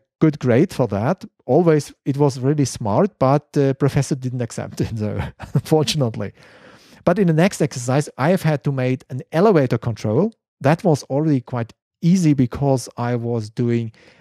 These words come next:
uh, machine controls for, um, roll forming machines and for hydraulic presses already at that time in this in-, uh, industrial automation bureau. Uh, so it was,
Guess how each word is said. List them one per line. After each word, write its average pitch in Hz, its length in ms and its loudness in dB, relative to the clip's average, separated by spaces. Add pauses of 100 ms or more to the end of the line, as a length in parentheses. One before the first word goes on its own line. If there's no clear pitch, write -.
(140)
uh, 117 100 -6
machine 117 400 2
controls 139 800 2
for, 117 640 0
um, 107 360 -6 (300)
roll 120 220 4
forming 147 400 2
machines 139 600 0
and 120 160 -4
for 113 180 -2
hydraulic 123 520 2
presses 156 460 2 (100)
already 131 400 2
at 107 120 -2
that 123 180 0
time 143 260 0
in 120 180 -2
this 113 280 -2
in-, 123 340 -4
uh, 117 280 -2
industrial 127 460 0
automation 117 480 -2
bureau. 127 300 0 (720)
Uh, 127 240 0
so 156 160 4
it 185 160 -2
was, 160 160 2